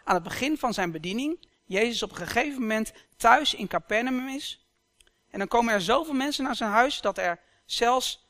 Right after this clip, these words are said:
voor de deur geen plaats meer is. En dan stel ik mij voor dat hij in het midden van zijn preek is, als boven hem plotseling het dak kapot gemaakt wordt,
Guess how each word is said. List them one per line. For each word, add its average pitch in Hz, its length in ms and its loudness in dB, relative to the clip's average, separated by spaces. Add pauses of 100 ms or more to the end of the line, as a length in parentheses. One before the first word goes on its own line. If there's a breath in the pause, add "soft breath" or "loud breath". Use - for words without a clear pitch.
voor - 180 -8
de 190 120 -6
deur 233 240 0
geen 226 260 -2
plaats 127 300 -6
meer 139 160 -16
is. - 380 -14 (1000)
En - 200 -14
dan 185 80 -4
stel 262 200 0
ik 277 60 -2
mij 214 140 0
voor 277 240 -2
dat 254 100 2
hij 196 140 6
in 175 60 2
het 165 100 -8
midden 254 260 0
van 202 140 -8
zijn 170 260 -4
preek 240 340 -2
is, 285 160 -10 (240 loud breath)
als 160 220 -4
boven 254 360 0
hem 233 220 0
plotseling 254 440 -4
het 160 140 -8
dak 233 180 4
kapot - 320 -8
gemaakt 247 400 -2
wordt, 262 340 -10